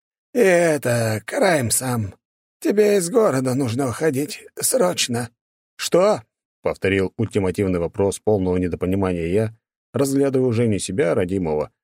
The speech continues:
а пенсионера-трудоголика, очень круглыми глазами. Все оказалось предельно просто. Пока я валялся на кровати без сознания в аптеке, куда меня принес дед Куджи и его помощник,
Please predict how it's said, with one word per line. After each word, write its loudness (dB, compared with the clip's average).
а -2
пенсионера-трудоголика, -2
очень -2
круглыми 0
глазами. -2
Все 0
оказалось -2
предельно -2
просто. -4
Пока 0
я 2
валялся 0
на -2
кровати -2
без -6
сознания -2
в -2
аптеке, -4
куда 0
меня 0
принес -2
дед -4
Куджи -4
и -2
его -2
помощник, -4